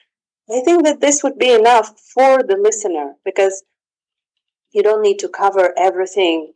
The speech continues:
o-, whole, o-, the whole article. And then we could say, "Okay, if you want to learn more, please have a look at the article in Toastmaster magazine." And, uh, the, I think it would be enough. So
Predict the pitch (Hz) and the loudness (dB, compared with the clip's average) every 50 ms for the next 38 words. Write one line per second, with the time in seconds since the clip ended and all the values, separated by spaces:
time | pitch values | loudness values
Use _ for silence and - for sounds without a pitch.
0 | _ _ _ _ _ _ _ _ _ 196 196 202 202 214 208 220 220 202 202 202 | _ _ _ _ _ _ _ _ _ -2 0 0 -2 -4 -2 0 0 2 2 0
1 | 190 190 - 196 190 170 180 180 185 185 - 220 196 190 - 180 175 165 165 - | -2 -4 -4 -4 -4 -4 -2 -4 -4 0 0 0 0 2 2 2 2 2 0 -4
2 | - - - - 143 127 135 143 - - 160 160 165 151 156 160 151 - - _ | -12 -16 -10 -8 -8 -8 -8 -10 -14 -16 -6 -4 -2 -2 -2 -6 -10 -14 -16 _
3 | _ _ _ _ _ _ _ _ _ - 190 196 190 196 175 - - 185 165 165 | _ _ _ _ _ _ _ _ _ 2 2 2 2 0 -4 -2 0 2 2 2
4 | 170 175 170 - 196 185 175 165 165 - - 214 202 208 208 202 202 - 208 185 | 2 2 0 0 0 2 2 2 0 0 -2 0 2 2 0 0 0 0 0 2
5 | 185 - 185 180 - 359 359 214 262 320 311 254 220 220 233 233 - _ _ _ | 2 2 2 2 0 -2 -4 -4 -2 0 2 2 2 0 0 -4 -10 _ _ _
6 | _ _ _ _ - 214 214 - - 214 190 185 185 180 190 190 190 - 170 185 | _ _ _ _ -4 -4 -4 -2 -4 -4 -4 -2 0 0 0 0 0 -2 -6 -4
7 | - 170 170 165 160 156 160 165 - _ _ _ _ _ _ _ - 196 196 202 | -2 0 0 2 0 0 -2 -6 -8 _ _ _ _ _ _ _ 0 0 0 2
8 | 196 - 202 - 202 180 175 175 180 196 185 180 180 190 180 160 - - - 175 | 0 -6 -4 -2 0 0 0 -2 -2 -4 -4 -4 -2 -2 -2 -2 -2 -4 -8 -4
9 | 175 185 392 381 185 180 - 180 170 175 170 165 - 339 - _ _ _ _ _ | 0 0 2 2 0 -2 -2 0 0 0 0 0 -2 -4 -8 _ _ _ _ _
10 | _ _ _ _ _ _ _ 381 359 330 170 165 165 - - - - - - - | _ _ _ _ _ _ _ -2 -2 -2 -2 -6 -8 -12 -12 -14 -14 -16 -18 -20
11 | _ _ _ _ _ _ _ _ _ _ _ _ _ 208 185 180 170 - 214 226 | _ _ _ _ _ _ _ _ _ _ _ _ _ -2 0 2 2 2 0 0
12 | 226 262 233 226 226 220 - 220 208 - 381 170 170 175 359 - - - - - | 0 0 0 0 0 0 0 0 0 2 0 0 2 2 2 2 0 -2 -2 0
13 | 190 185 185 180 180 | 2 2 2 2 -2